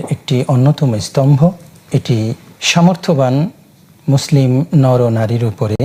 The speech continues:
ফরজ। চারটি শর্ত, কন্ডিশন যদি একজন মুসলিমের ভিতরে পাওয়া যায়, অর্থাৎ একজন মুসলিম যখন বালেগ হবেন, আকেল হবেন,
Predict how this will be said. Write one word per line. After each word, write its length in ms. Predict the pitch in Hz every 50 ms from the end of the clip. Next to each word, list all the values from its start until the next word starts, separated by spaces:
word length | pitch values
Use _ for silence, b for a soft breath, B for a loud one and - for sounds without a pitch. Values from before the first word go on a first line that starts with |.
| 175 202 - - - - _
ফরজ। 360 | - - 147 117 101 95 - - - - - - - - _ - - -
চারটি 360 | - - 151 156 143 - 175
শর্ত, 380 | 170 - - 175 170 175 - - - 156 135 143 165 190 208 - - - -
কন্ডিশন 520 | - 139 131 123 143 160 - - 165 139 123 120 117
যদি 300 | 107 - 110 101 107 110 120
একজন 360 | - 127 117 113 - 117 113 127 151 - - -
মুসলিমের 460 | 156 143 139 - - 156 170 117 110 98
ভিতরে 300 | 95 113 - 117 107 98
পাওয়া 280 | - 113 117 120 123
যায়, 220 | 123 139 180 208 226 - B B B B B B B B B B B
অর্থাৎ 220 | - 185 - 190 180
একজন 220 | 175 156 151 160 147 143
মুসলিম 300 | 147 143 - - 170 151 131
যখন 500 | 131 131 - - 147 139 135 135 139 165 - B B B B B B B B 147
বালেগ 340 | 123 135 - 147 170 180 151
হবেন, 420 | 123 101 - - 139 120 - 139 156 180 - B B B B B
আকেল 520 | - 143 123 135 151 156 - - 156 123 113
হবেন, 360 | 98 120 110 117 139 175